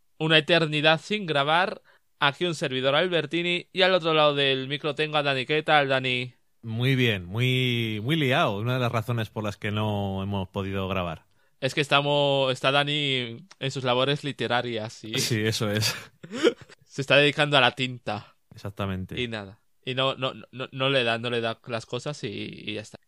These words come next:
Speaker 1: Que también es normal, que, que luego entre verano y que no podemos, eh, tal, pues, ahí os hemos dejado abandonados. Hemos visto cómo nos habéis estado echando de menos.
Speaker 2: Claro.
Speaker 1: Estado, "Ah, os acabo de conocer y no grabáis ya". <laughs>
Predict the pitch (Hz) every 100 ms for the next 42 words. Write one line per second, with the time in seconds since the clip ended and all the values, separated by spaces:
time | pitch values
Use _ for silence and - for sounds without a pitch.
0 | - 127 120 113 117 113 110 131 165 104
1 | 104 _ - 120 113 127 123 127 123 131
2 | 147 131 107 113 107 110 113 127 120 123
3 | 120 120 120 120 120 - - _ - 120
4 | 117 127 147 - - - _ - 147 147
5 | 139 139 135 127 131 123 120 117 123 143
6 | 139 - - _ - 131 131 135 135 135
7 | 127 123 117 120 120 120 123 120 120 _
8 | 127 131 - - 127 135 131 127 120 113
9 | 120 123 131 139 _ - 110 113 95 156
10 | 196 208 190 175 151 _ _ - 143 143
11 | 165 185 180 175 160 175 180 160 151 160
12 | 165 147 147 131 151 180 127 - _